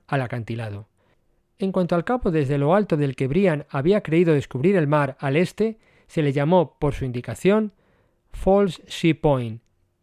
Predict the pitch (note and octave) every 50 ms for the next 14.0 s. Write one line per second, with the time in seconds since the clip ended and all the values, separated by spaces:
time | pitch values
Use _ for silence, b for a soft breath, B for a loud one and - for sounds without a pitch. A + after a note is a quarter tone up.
0 | _ _ _ _ _ - G3+ G#3+ G3+ - G#3 F#3 D3 C3 - - D3 D3+ C#3+ -
1 | - C#3+ C3 B2+ A#2 A2 G#2+ - _ _ _ _ _ _ _ _ _ _ - G3
2 | D3+ D#3 D3+ C#3+ E3+ F3+ G#3 A#3+ A#3+ G#3 E3 - - E3 D3+ C#3 C#3 C3+ C3+ -
3 | - G3+ A3 A3+ A3+ G3+ - - C#3+ - C#3 B2+ A#2+ - - F#3 F#3+ F#3+ F#3+ F3
4 | - - F3 F3 D#3+ D3+ C#3+ C#3+ B2 - - - B2 A#2 A2 - _ b b b
5 | b b - - D3 C#3 C#3 C3+ D3 E3+ F3+ F3 D3 b b b b b _ _
6 | _ _ _ _ _ _ _ - E3+ G3 G3 F#3 - - _ _ D3+ E3+ G#3 A#3
7 | A3 - - b b b b _ _ G3 G#3 G3+ - - D#3+ C#3+ C3+ C3 A#2 -
8 | - F3+ G3 G3+ F#3+ - G3 G3 - - _ _ _ - D#3+ C#3+ C#3 C3 - A3+
9 | A3+ - B3 G#3+ E3+ D3+ C3+ - - F3+ F#3 F3 F#3 F#3 F#3 F3 D3+ D3+ - -
10 | C#3+ C3+ D3+ F3+ F#3+ F3 D3 - - C#3+ B2+ C#3 D3+ E3 D#3+ F#3 E3+ D3 A#2+ -
11 | - C#3 C3 B2 - - C3 B2 A#2+ b b b b b b b b b E3 F#3+
12 | G#3 G3+ - - - - - E3 G3 A3 A#3+ - - - b b b b _ -
13 | G#3 A3 - - - D#3 C#3+ C#3 C3+ C3+ C3 B2+ C3 C#3 F3+ G3 F#3+ G3 F#3+ F3